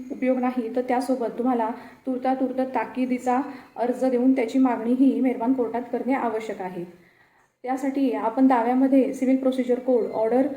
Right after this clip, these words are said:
एकोणचाळीस रूल एक नुसार अर्ज व ॲफिडेव्हिट दाखल करणे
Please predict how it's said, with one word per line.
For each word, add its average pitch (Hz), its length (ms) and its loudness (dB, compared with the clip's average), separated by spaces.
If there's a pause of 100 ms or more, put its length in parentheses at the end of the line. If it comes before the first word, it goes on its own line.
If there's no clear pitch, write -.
(220)
एकोणचाळीस 247 600 2
रूल 247 280 4 (120)
एक 247 260 -2
नुसार 240 320 0 (100)
अर्ज 247 200 2
व 254 180 0 (120)
ॲफिडेव्हिट 254 580 0 (240)
दाखल 240 320 -2
करणे 254 340 0